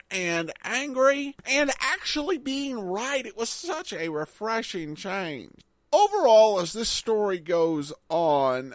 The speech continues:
um, how ill thought out George Latimer's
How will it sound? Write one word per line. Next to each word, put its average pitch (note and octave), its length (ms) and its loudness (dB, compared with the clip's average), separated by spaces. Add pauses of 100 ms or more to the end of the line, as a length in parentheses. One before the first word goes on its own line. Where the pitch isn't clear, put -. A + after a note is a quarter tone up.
um, C3 640 -6 (800)
how G3+ 340 0 (140)
ill D4 340 0
thought G3+ 500 -2
out E3 400 -2
George E3 460 -4
Latimer's C#3+ 880 -4